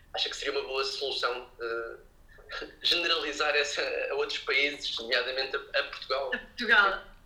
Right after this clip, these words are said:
Speaker 1: E uma
Speaker 2: Não, eu acho que,
Speaker 1: solução
Speaker 2: eu, eu acho que essa é uma
Speaker 1: eficaz.
Speaker 2: questão, é uma questão inevitável, de facto, e é uma questão interessante. Ah, tendo estado na origem da Autoridade da Concorrência em Portugal,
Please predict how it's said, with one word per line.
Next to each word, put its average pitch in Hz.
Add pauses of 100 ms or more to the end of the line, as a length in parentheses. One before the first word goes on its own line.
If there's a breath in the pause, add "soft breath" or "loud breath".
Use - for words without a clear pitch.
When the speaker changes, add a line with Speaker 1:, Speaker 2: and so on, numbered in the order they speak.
Speaker 1:
E -
uma -
Speaker 2:
Não, -
eu 269
acho 294
que, -
Speaker 1:
solução -
Speaker 2:
eu, 277
eu 285
acho 285
que 302
essa 302
é 302
uma 294
Speaker 1:
eficaz. -
Speaker 2:
questão, 285
é 262
uma 262
questão 277
inevitável, 233
de -
facto, 214
e 226
é 220
uma 214
questão 214
interessante. 208 (640)
Ah, 220
tendo 254
estado 240
na 247
origem 214
da 202
Autoridade 196
da 190
Concorrência 196
em 190
Portugal, 190